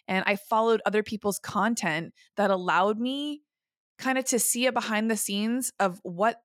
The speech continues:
they were doing and how they were pivoting and transitioning, and t-, to kind of paint the picture of, like, what was possible for me. Because sometimes in the moments of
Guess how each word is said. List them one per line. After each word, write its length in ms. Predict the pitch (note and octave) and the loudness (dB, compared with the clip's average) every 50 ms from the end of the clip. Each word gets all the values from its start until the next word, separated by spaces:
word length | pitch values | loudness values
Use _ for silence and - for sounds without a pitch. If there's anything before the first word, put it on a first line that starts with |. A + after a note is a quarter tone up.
| _ G3 | _ -4
they 200 | F#3 A3+ A3+ A#3 | 0 0 0 0
were 200 | A3 A#3 A3+ F#3+ | 0 0 -2 -2
doing 360 | E3 E3+ E3 D3 D3+ D#3+ E3 | -2 -4 -4 -6 -6 -8 -8
and 120 | E3 F3+ | -8 -6
how 200 | - G#3 G#3+ A3 | -2 0 0 2
they 220 | G#3 G3+ G3 A3+ B3 | 2 4 4 4 4
were 180 | A3+ A#3 G3+ | 4 4 2
pivoting 460 | - - - F3 E3+ E3+ E3 E3 E3 | 2 2 0 0 0 0 0 0 0
and 100 | E3 D#3+ | 0 0
transitioning, 840 | D#3+ - - D#3+ D#3+ D#3+ D#3+ D#3 D3+ - E3+ D3+ B2 A2+ B2 F#3+ - _ - - - - - - | 0 -2 -2 -2 0 0 0 0 0 0 -2 -4 -4 -6 -6 -8 -10 _ -16 -20 -20 -20 -10 -4
and 200 | - G3+ G3+ F#3+ | -2 -2 -2 -2
t-, 160 | G3+ G3+ G#3 - _ - | -4 -6 -6 -6 _ -4
to 100 | - C#4+ | -4 -2
kind 220 | - D4+ E4+ G4 | 0 0 0 0
of 60 | F#4+ | 0
paint 200 | - F4+ E4+ E4 | 0 -2 -2 -2
the 60 | - | -2
picture 340 | C4 - C4 C4+ - - D4 | -2 0 0 0 2 2 2
of, 80 | C#4 B3 | 2 2
like, 140 | A#3+ A3 F#3 | 0 -2 -2
what 320 | F3+ E3+ F#3+ A3+ B3+ - | -2 -4 -2 -2 -2 0
was 140 | D4+ C#4+ - | -2 -2 -2
possible 520 | - - G3+ G#3+ C4 - - A#3+ F#3+ E3 | -2 -2 0 0 0 0 -2 -2 0 -2
for 200 | D#3+ - D#3 D3 | -2 -2 -4 -4
me. 260 | - A#2+ E2+ - - - _ _ _ _ _ _ _ _ _ _ _ - | -4 -6 -10 -12 -14 -16 _ _ _ _ _ _ _ _ _ _ _ -4
Because 280 | G#3 - A3+ G#3 - - _ _ _ _ _ _ - | 0 0 0 0 0 -4 _ _ _ _ _ _ -6
sometimes 360 | - C#4 C#4+ D#4 D#4+ D#4+ D4 | -4 -2 0 0 0 0 2
in 120 | D4+ D4+ | 2 2
the 40 | D4 | 2
moments 480 | B3+ G#3 F#3 F#3+ G#3 A3+ A#3 A#3 A3+ - | 2 4 4 4 4 4 4 2 2 2
of 640 | - F#3+ F#3 F#3 F#3 F3+ F3+ E3+ E3 E3 - - | 2 4 4 6 6 4 2 0 -2 -8 -12 -8